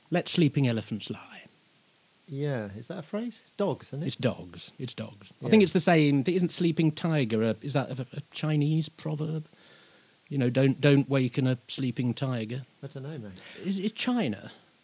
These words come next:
Speaker 1: the, the, the, the country, the nation,
Speaker 2: Yeah, yeah.
Speaker 1: China,
Speaker 2: Yeah,
Speaker 1: I
Speaker 2: yeah.
Speaker 1: think
Speaker 2: China.
Speaker 1: as frequently, well, frequently, sometimes,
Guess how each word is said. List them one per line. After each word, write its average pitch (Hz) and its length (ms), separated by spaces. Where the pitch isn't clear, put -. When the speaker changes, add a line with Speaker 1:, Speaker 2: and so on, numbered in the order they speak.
Speaker 1:
the, 139 80
the, 151 200
the, 139 200
the 147 80
country, 123 480
the 131 120
nation, 127 480
Speaker 2:
Yeah, 135 240
yeah. 120 180
Speaker 1:
China, 113 380
Speaker 2:
Yeah, 110 120
Speaker 1:
I 107 40
Speaker 2:
yeah. 117 140
Speaker 1:
think 208 360
Speaker 2:
China. 101 320
Speaker 1:
as 165 160
frequently, 135 760
well, - 140
frequently, 110 580
sometimes, 101 720